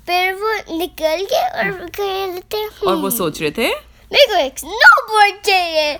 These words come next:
Speaker 2: मुझे
Speaker 1: तो
Speaker 2: स्नोबोर्ड?
Speaker 1: <laughs> हाँ, एक स्नोबोर्ड लिया और पानी में गया।
Speaker 2: और स्नोबोर्ड लेके पानी में गए उसके पापा। और स्नोबोर्ड?
Speaker 1: ना।
Speaker 2: स्नोबोर्ड क्या होता है?
Speaker 1: You know?
Speaker 2: No, um,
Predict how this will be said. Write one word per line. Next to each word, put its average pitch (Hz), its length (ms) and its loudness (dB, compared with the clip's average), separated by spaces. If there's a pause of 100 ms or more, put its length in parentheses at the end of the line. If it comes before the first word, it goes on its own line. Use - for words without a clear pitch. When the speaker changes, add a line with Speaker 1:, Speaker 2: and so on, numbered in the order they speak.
Speaker 2:
मुझे 170 200 -4
Speaker 1:
तो 381 300 2
Speaker 2:
स्नोबोर्ड? 311 720 2
Speaker 1:
<laughs> 415 220 -2
हाँ, 339 160 0 (300)
एक 403 140 -2
स्नोबोर्ड 453 760 0
लिया 480 560 0
और 466 320 6
पानी 403 600 4
में 381 240 2
गया। 403 520 6
Speaker 2:
और 466 540 4
स्नोबोर्ड 277 580 2
लेके 262 200 0
पानी 247 300 2
में 269 180 2
गए 269 120 4
उसके 381 220 -2
पापा। 349 440 2 (480)
और 208 360 2 (520)
स्नोबोर्ड? 180 920 -4
Speaker 1:
ना। 320 460 -4
Speaker 2:
स्नोबोर्ड 349 1080 2
क्या 247 140 4
होता 220 280 0
है? 453 380 -4 (800)
Speaker 1:
You 494 460 -2
know? 403 220 0 (440)
Speaker 2:
No, 415 340 -2
um, 294 500 2